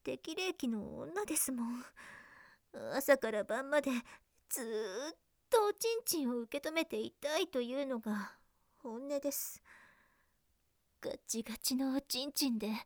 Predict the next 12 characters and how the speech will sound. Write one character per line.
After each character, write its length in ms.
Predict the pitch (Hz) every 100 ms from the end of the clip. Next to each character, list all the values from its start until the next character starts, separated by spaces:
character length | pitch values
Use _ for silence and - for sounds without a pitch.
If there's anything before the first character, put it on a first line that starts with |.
| - - - _ _ -
ま 200 | 220 -
た、 200 | - 302 277 294 - _ _ -
お 160 | 277 277
ま 240 | 285 339
ん 60 | 370
こ 140 | - 247 -
チ 120 | - 440
ュ 60 | -
ポ 160 | 466
チ 160 | 440 339
ュ 40 |
ポ。 100 | -